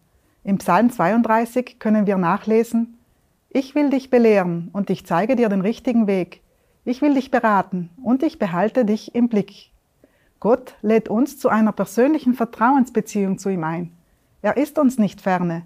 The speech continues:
er möchte uns nahe sein. Er weiß alles über uns und er sieht uns.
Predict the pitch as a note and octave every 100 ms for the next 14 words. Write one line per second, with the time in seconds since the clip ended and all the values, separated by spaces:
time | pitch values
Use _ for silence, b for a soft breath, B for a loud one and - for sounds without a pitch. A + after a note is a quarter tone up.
0 | _ F#3+ F#3+ F#3 - F#3+ F3+ G#3 B3+ C4+
1 | - F#3 F3 - _ _ _ _ _ G3
2 | F#3+ G#3+ B3+ - C4 C#4 A#3 - F3 E3
3 | F3 E3+ - - C4 C4 C4 C4 G3+ -
4 | E3+ D#3 -